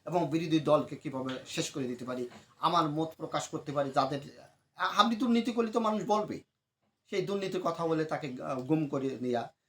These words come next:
আয়না ঘরে নেয়া, তাকে মিথ্যা মামলা দিয়ে জেলে দেয়া, এটা তো দেশের উন্নয়নের মা-, মাপকাঠি না। আমি যদি ভুল করি, স-,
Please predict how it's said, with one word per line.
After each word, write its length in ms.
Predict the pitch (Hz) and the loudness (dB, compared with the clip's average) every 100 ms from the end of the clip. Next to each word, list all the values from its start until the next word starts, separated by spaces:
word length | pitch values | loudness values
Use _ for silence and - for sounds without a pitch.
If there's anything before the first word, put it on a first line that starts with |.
| _ | _
আয়না 320 | 147 160 147 135 | 0 2 2 0
ঘরে 280 | 135 156 | 2 4
নেয়া, 340 | 143 131 127 - _ _ | 4 2 -2 -8 _ _
তাকে 280 | 151 143 160 | -4 2 2
মিথ্যা 540 | 123 135 135 165 170 156 | 2 0 2 0 0 0
মামলা 300 | 139 143 139 | 0 2 2
দিয়ে 180 | 135 | 0
জেলে 240 | 120 135 131 | -2 -4 -4
দেয়া, 180 | 135 131 | -8 -8
এটা 180 | 190 | -8
তো 100 | 226 | -8
দেশের 280 | 180 185 214 | -8 -6 -4
উন্নয়নের 600 | 202 226 240 226 226 - - _ _ 139 | 0 2 4 2 0 -4 -12 _ _ -8
মা-, 300 | 151 190 151 | -6 -6 -2
মাপকাঠি 520 | 185 269 - 190 160 | 2 2 2 -4 -4
না। 100 | 151 | -12
আমি 160 | - 160 | -8 -6
যদি 180 | 214 180 | -4 -4
ভুল 220 | 190 202 | -6 -2
করি, 160 | 202 | -2
স-, 120 | 185 | -4